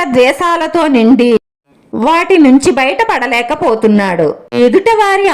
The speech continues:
ఆలోచనలను గౌరవించకపోయినా పర్వాలేదు కానీ వెటకారం మాత్రం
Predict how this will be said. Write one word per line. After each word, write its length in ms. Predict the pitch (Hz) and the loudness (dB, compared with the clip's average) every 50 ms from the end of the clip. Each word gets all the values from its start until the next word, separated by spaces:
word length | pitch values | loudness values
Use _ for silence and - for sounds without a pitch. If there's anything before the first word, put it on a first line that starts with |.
| 254 233 | -2 -2
ఆలోచనలను 720 | 240 294 339 349 370 359 370 339 302 302 277 277 277 269 240 240 | -2 -2 -2 -4 -2 -2 0 0 0 0 0 0 0 0 0 0
గౌరవించకపోయినా 1000 | 233 233 262 320 381 370 330 285 - 294 294 320 339 339 285 269 269 269 269 294 311 311 | 0 0 0 -2 0 0 0 0 0 0 -4 -4 -4 -2 -2 -2 0 0 0 -2 -2 -2
పర్వాలేదు 580 | 277 226 233 240 254 247 247 254 247 233 233 226 226 | -2 -2 -2 -2 -2 -2 0 0 0 0 0 0 -2
కానీ 380 | 233 202 185 190 202 196 196 190 175 156 147 - - - _ _ _ _ - 190 | -2 -4 -2 -2 -2 -2 -2 -2 -2 -2 -4 -6 -8 -18 _ _ _ _ -6 -2
వెటకారం 720 | 190 226 233 226 381 427 427 453 427 403 370 359 339 339 330 311 | -2 -2 -2 -2 -4 -4 -2 -2 -2 -2 -2 -4 -2 0 0 0
మాత్రం 320 | 320 311 311 311 302 320 | 0 -2 -2 -4 -6 -6